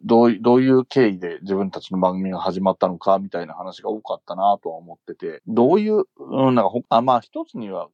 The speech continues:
去年ポトフさんとかゆいまるさんがやってたみたいな感じだと、ポッドキャストにまつわる、今もね、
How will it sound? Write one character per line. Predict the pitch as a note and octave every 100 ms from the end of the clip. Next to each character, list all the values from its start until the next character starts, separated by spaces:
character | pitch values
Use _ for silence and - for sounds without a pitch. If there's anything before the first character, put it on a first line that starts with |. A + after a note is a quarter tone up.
| _
去 | G#3 A#3
年 | D#3+ F#2+ F#2
ポ | C3+
ト | B2
フ | F#2
さ | F2+ E2+
ん | E2+
と | - F2+
か | F#2 F2+
ゆ | F2+ G2+
い | G#2
ま | G2+
る |
さ | G#2 G2+
ん |
が | G2
や |
っ | F#2+
て |
た | G2+
み | G2+
た | F#2+
い |
な | G2
感 | A2 A#2+
じ | G3
だ | F#3
と、 | C4+
ポ | A#3+ C#3
ッ | -
ド | C#3
キ | C#3+
ャ | C#3
ス | -
ト | A2+
に | F#2+ -
ま | A#2 A#2+
つ | - G#3
わ | G3+
る、 | A2+ F3+
今 | E3+ C3
も | F2 -
ね、 | C3 C#3+